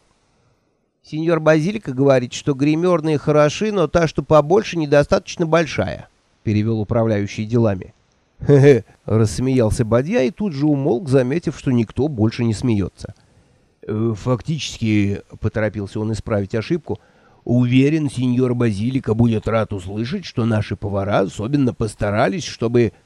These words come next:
В дверь опять постучали. Он быстро пересёк кабинет и дёрнул за дверную ручку.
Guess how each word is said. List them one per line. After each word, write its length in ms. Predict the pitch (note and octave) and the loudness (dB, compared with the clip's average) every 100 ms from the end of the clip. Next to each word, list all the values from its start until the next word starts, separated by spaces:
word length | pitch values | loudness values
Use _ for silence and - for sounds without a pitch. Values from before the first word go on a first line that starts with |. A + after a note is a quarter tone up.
| _ _ _ - | _ _ _ -10
В 140 | G#2+ | -10
дверь 280 | A#2 D#3+ G#3 | -4 -2 -2
опять 320 | - B2+ - | 0 -2 -2
постучали. 720 | - - G#2 - G2+ - - _ _ _ _ _ _ | -8 -14 -14 -10 -10 -10 -16 _ _ _ _ _ _
Он 200 | - B2 | -4 2
быстро 280 | C#3 - A2 | 2 2 -4
пересёк 420 | B2 B2 A#2+ A2 | -2 -4 -2 -2
кабинет 460 | B2 A#2 E3+ - E3+ | -2 -2 -2 -4 -6
и 40 | |
дёрнул 440 | A#2+ C3+ D#3 F3+ | 0 0 2 0
за 120 | C#3+ C3 | 0 -2
дверную 440 | B2+ A#2 A#2 A2+ | -2 -2 -2 -2
ручку. 400 | G2+ E2+ - - | -4 -10 -16 -20